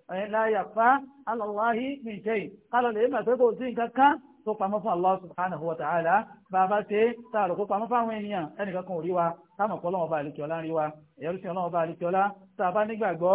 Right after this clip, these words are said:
nípa ọjọ́ ògbédè al-qiyama, tí ìgbàgbọ́ wa bá lálàáfíà, ó ní àwọn tí ó bí fún wa, ó ní àwọn èso, àwọn àǹfààní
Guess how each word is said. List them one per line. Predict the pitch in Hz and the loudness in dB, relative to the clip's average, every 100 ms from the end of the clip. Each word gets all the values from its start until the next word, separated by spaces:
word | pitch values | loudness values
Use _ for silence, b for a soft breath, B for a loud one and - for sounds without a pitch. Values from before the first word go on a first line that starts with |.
| 214 | 2
nípa | 196 196 | -2 -4
ọjọ́ | 180 196 | -4 -2
ògbédè | 175 185 | -4 -4
al-qiyama, | 160 143 160 190 208 165 - _ | -4 -4 0 2 0 -6 -10 _
tí | 214 | -4
ìgbàgbọ́ | 214 180 | -4 -2
wa | 180 | -4
bá | 190 208 | -2 0
lálàáfíà, | 214 170 165 214 180 - - | 0 -2 0 0 0 -2 -14
ó | - | -8
ní | 226 247 | -6 0
àwọn | 208 196 202 196 | 0 0 -4 0
tí | 233 | 0
ó | |
bí | 233 185 | 0 -4
fún | 185 | 0
wa, | 180 180 - - | 0 0 -8 -8
ó | 214 | -6
ní | 247 | -2
àwọn | 247 202 208 | 0 0 0
èso, | 190 190 208 214 | -2 0 0 2
àwọn | 180 202 | 0 2
àǹfààní | 185 190 175 202 | 2 0 0 0